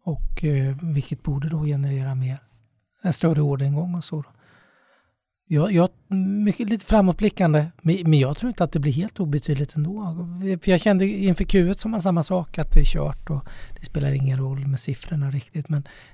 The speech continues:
det, det var ju stora, stora rörelser i många, eh,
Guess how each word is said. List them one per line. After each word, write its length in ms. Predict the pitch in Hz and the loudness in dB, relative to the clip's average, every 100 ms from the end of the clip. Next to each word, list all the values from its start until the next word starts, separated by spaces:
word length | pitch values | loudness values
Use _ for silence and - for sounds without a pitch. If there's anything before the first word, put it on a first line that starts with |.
| - | -6
det, 120 | 160 | -4
det 120 | 165 139 | 2 2
var 140 | 135 | 4
ju 460 | 147 185 190 175 147 | 4 2 2 -2 -4
stora, 720 | - - 147 135 170 220 202 | -4 0 0 0 -2 -2 -4
stora 420 | - 175 147 139 | -2 -2 0 2
rörelser 480 | 143 135 135 - 139 | 2 2 -2 -2 0
i 60 | 139 | 2
många, 360 | 143 135 170 - _ _ _ _ _ _ _ _ _ | 2 0 -2 -6 _ _ _ _ _ _ _ _ _
eh, 240 | 190 165 | -4 -2